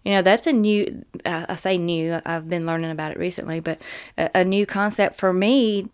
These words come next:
you know, multi-dimensional. We've been seeing it in movies and everything, and, uh, most of the time take it as, as just entertainment. But now I'm, I'm learning through these N D Es that that is very real.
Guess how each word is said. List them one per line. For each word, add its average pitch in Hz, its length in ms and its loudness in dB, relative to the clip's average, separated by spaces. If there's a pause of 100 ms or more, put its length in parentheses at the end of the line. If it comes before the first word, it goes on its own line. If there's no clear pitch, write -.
you 202 140 -2
know, 180 180 4
multi-dimensional. 175 1400 -2 (280)
We've 185 180 2
been 175 160 2
seeing 180 260 -2
it 165 140 -2
in 160 160 -2
movies 202 560 2
and 175 100 -2
everything, 175 520 -2
and, 165 100 -4 (560)
uh, - 320 0
most 175 240 0
of 165 80 -4
the - 40 -14
time 170 180 0
take 175 200 0
it 175 120 0
as, 170 260 -4 (100)
as 165 300 -2
just - 300 -2
entertainment. 226 580 0 (240)
But 180 180 6
now 190 380 2
I'm, 185 340 2
I'm 175 360 0
learning 175 360 -2
through 180 200 0
these 175 220 -2
N 170 120 -2
D 180 340 2
Es 180 100 0
that 170 180 -2 (600)
that 165 220 2
is 170 180 -2
very 160 380 0
real. 202 500 2